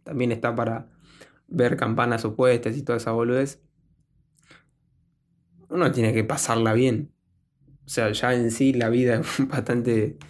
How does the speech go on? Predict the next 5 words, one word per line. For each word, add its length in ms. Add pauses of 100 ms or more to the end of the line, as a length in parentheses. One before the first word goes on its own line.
(420)
este, 580
conflictiva 1040
y 180
las 160
redes 640